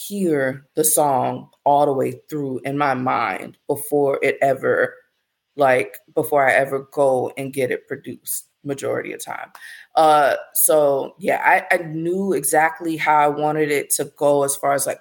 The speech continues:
chordal structures. And then he would go and say, "What, what about this chord?"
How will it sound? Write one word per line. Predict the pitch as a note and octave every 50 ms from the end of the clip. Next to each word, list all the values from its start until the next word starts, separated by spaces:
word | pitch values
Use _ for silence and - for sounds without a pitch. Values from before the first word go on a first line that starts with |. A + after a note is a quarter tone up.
| _
chordal | - E3+ E3 D#3+ E3 E3
structures. | E3 - D#3 D#3 D3+ - - - D#3 D3+ D3+ D3+ D3+ - - - - - _ -
And | D#3 D3+
then | E3+ F3
he | E3+ F3+ G3
would | F#3 E3+ D#3+
go | D#3+ E3+ D#3+ D#3+ D#3+
and | D#3+
say, | D#3 - D#3+ D3 D3 - -
"What, | - D#3+ E3 F3 E3+ E3 - D3+
what | E3 F3+
about | F3+ E3+ F3 D3+ D3+ -
this | - D3+ D3 - - -
chord?" | - C#3 C#3 C#3 C#3 C#3+